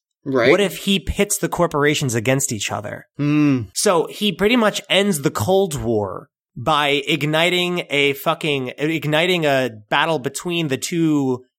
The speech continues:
Speaker 2: red and blue, and then he rises from the ashes. Not ashes meaning the bubble's destroyed.
Speaker 1: What if,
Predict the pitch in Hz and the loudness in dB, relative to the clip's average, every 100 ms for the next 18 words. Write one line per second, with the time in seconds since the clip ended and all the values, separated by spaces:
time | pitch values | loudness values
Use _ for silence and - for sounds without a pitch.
0 | _ 143 170 143 131 208 220 127 113 110 | _ -2 0 -2 0 0 2 2 0 -2
1 | _ _ _ - 160 156 147 147 165 156 | _ _ _ -4 -2 0 -2 -4 -2 0
2 | 151 143 - 147 127 117 151 147 - 90 | 0 -2 -4 -4 -4 -2 0 0 -4 -10
3 | - - - _ _ - 190 214 170 180 | -12 -14 -16 _ _ -6 -2 2 2 0
4 | 175 139 160 143 131 151 151 131 120 - | 0 0 0 0 2 0 0 -2 -2 -4
5 | 135 120 107 165 185 196 214 - | 0 2 2 2 2 4 2 0